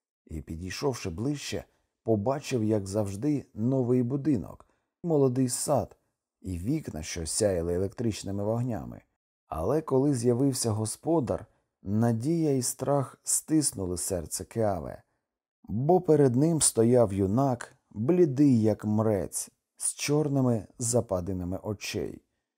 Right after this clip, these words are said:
Голова в нього облізла, а вираз обличчя був як у засудженого до страти. "Нічого сумніватися, пляшка тут", подумав Кеаве, і перед цією людиною він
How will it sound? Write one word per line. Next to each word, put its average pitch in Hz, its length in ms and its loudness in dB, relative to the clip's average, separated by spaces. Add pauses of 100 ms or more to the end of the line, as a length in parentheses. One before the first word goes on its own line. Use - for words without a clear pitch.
(160)
Голова 156 540 4
в 147 80 2
нього 101 380 0
облізла, 107 720 -2 (560)
а - 180 -6
вираз 127 480 0
обличчя 123 540 -2
був 120 260 2 (240)
як 147 380 0
у 120 100 0
засудженого 90 1000 -4
до 104 180 -2
страти. - 720 -8 (880)
"Нічого 127 600 0
сумніватися, 113 960 0 (320)
пляшка 151 480 0
тут", 78 420 -8 (200)
подумав 78 480 -6
Кеаве, 107 480 4 (200)
і 147 120 -2
перед 117 320 0
цією 120 380 2
людиною 107 540 0
він 107 220 0